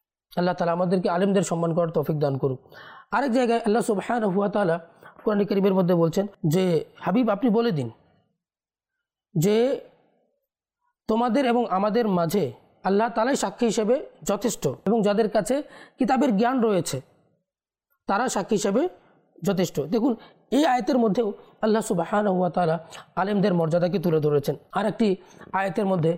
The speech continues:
আল্লাহ সুবহানাহু ওয়া তাআলা বলছেন, "তোমাদের মধ্যে যারা ঈমান এনেছে, আল্লাহ তাআলা তাদের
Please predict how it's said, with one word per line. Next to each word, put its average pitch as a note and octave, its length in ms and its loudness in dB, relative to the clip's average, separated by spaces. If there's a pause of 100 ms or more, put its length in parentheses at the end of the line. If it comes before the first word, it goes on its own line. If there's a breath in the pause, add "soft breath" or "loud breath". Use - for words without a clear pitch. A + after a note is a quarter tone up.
(280 loud breath)
আল্লাহ G3 180 0
সুবহানাহু F3+ 520 -2
ওয়া F3+ 120 2
তাআলা E3 240 0
বলছেন, D3+ 320 0 (100)
"তোমাদের G#3 340 0
মধ্যে G3 340 0 (280 loud breath)
যারা G3+ 300 0
ঈমান A3+ 300 2
এনেছে, G#3 400 0 (280 loud breath)
আল্লাহ G#3 220 2
তাআলা G#3+ 180 0
তাদের G#3 340 0